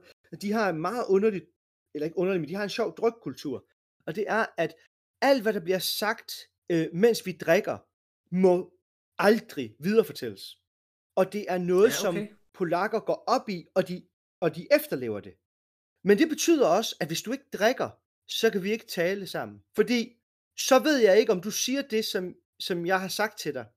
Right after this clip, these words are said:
Speaker 2: Ah,
Speaker 1: i en anden
Speaker 2: ja, ja,
Speaker 1: sammenhæng.
Speaker 2: okay.
Speaker 1: Men i det øjeblik,
Speaker 2: Mm.
Speaker 1: vi åbner vodkaflasken, så er der en
Speaker 2: Så er der kon-, en kontrakt.
Speaker 1: så er der en kontrakt. Vi siger ikke, hvad der bliver, hvad der bliver sagt fra nu af og frem. Det
Speaker 2: Mm.
Speaker 1: bliver ikke gentaget. Det, det, det er sjovt, altså.
Speaker 2: Ja, det er sjovt, ja.
Speaker 1: Ja, det
Speaker 2: Ja,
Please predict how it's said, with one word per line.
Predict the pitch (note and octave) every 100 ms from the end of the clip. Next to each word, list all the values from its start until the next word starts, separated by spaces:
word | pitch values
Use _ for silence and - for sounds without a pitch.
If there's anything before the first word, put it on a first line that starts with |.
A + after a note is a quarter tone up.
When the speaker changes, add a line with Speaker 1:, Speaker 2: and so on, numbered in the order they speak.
| _ _ B2
Speaker 2:
Ah, | C3+ C#3 C3+ G3
Speaker 1:
i |
en | F3
anden | E3+
Speaker 2:
ja, |
ja, |
Speaker 1:
sammenhæng. | G3 F#3+ G3 D#3+ -
Speaker 2:
okay. | - - G#2+ _ -
Speaker 1:
Men | F3+
i | G3+
det | A3
øjeblik, | A#3 C4 A#3+ A#3
Speaker 2:
Mm. |
Speaker 1:
vi | G#3
åbner | G#3 A3+ G#3+
vodkaflasken, | F#3 A3 - D3 D3 D3+ - A2+ _
så | - A#3
er | G#3+ A3
der | G#3 - _
en | F3 E3 D#3+ D#3 _ _
Speaker 2:
Så | - D#3+
er |
der | D#3+ D#3+
kon-, | D3+ C#3+ D3
en | D3
kontrakt. | C3 - C3+
Speaker 1:
så | B3+
er |
der | A#3+
en | A3
kontrakt. | F#3 F#3 G3+ - _ _
Vi | E3 A#3+
siger | A3+ B3+ G3+
ikke, | G#3+
hvad | F#3
der | D3+
bliver, | D#3 E3+ - -
hvad | G3+
der | A3
bliver | G#3+
sagt | G#3+ C4 C#4 - -
fra | G3+
nu | B3 A3
af | E3+ - _
og | E3+
frem. | G3+ G3 - _ _ _ _ _
Det | D#3 D3+
Speaker 2:
Mm. |
Speaker 1:
bliver | F#3
ikke | G3+ -
gentaget. | F#3 F#3+ C#3+ A2 _ _
Det, | A#3 A#3 -
det, | G#3 G3
det | B3+ B3+
er |
sjovt, | - G3 G3 -
altså. | E3+ E3 D#3 -
Speaker 2:
Ja, | -
det | G3
er |
sjovt, | - F#3 D3+
ja. | F3+
Speaker 1:
Ja, |
det | A#3+ A#3 -
Speaker 2:
Ja, | A#2